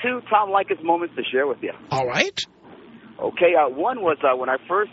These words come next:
Speaker 1: uh, before I met Tom Leykis on the radio, I dated this young lady, and, uh, she was a hot, you know, like, uh, maybe a San Diego eight. And, uh, she was hot. I met her at a club. We started dating. A couple months later, you know, we're doing, uh,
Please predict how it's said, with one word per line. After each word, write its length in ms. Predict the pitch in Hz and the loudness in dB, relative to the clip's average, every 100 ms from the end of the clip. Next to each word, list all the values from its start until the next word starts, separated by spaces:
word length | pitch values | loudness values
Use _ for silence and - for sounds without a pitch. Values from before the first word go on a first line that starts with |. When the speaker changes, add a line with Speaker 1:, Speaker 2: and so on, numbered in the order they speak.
| - | 2
Speaker 1:
uh, 180 | 143 120 | 2 2
before 340 | 127 - 285 | -4 -2 2
I 140 | 254 185 | 2 2
met 200 | 170 - | -2 0
Tom 240 | 180 165 139 | 4 4 4
Leykis 340 | 143 175 147 | 0 0 0
on 160 | 147 127 | 2 2
the 60 | |
radio, 460 | 123 143 143 156 208 - - - - - | 2 2 2 0 0 -14 -20 -20 -8 -4
I 120 | 185 | 0
dated 300 | 202 196 196 | 0 0 -4
this 100 | 185 190 | -6 -2
young 160 | 180 165 | 0 0
lady, 340 | 165 175 175 | 0 -2 -2
and, 120 | 151 135 | -2 -2
uh, 60 | 127 | -4
she 60 | 180 | -6
was 120 | 135 | -2
a 60 | 120 | -2
hot, 360 | - 143 110 131 | 2 0 0 -4
you 100 | 151 | -2
know, 160 | 151 | 0
like, 200 | 147 120 147 | 0 0 -2
uh, 40 | |
maybe 300 | 180 190 180 | -4 -4 0
a 220 | 123 101 - - - - | 0 0 -6 -20 -20 -2
San 220 | 175 165 | 0 0
Diego 340 | 160 160 147 131 | 2 2 2 -2
eight. 200 | 143 123 - - - - - - - - 131 | -4 -6 -14 -20 -20 -20 -20 -20 -20 -8 -2
And, 200 | 135 135 | 2 2
uh, 80 | 123 | 0
she 80 | 165 | -2
was 140 | 143 123 | -2 -2
hot. 280 | 165 170 175 | 2 4 4
I 100 | 151 | 0
met 180 | 127 151 | 0 0
her 80 | 156 | 0
at 100 | 135 | 0
a 60 | |
club. 440 | 120 160 151 151 151 | 0 2 4 2 -2
We 80 | 170 - | -8 0
started 280 | 147 139 143 | 0 0 0
dating. 380 | 156 156 156 - - - - - | 0 0 -6 -12 -20 -20 -20 -12
A 40 | - | 0
couple 220 | 175 165 | 0 2
months 240 | 160 151 - | 0 0 2
later, 420 | 170 165 165 160 160 | 2 4 0 -4 -4
you 120 | 156 | 0
know, 160 | 151 151 | 0 0
we're 140 | 143 | -2
doing, 340 | 135 160 160 156 | 0 0 0 0
uh, 220 | 127 | 0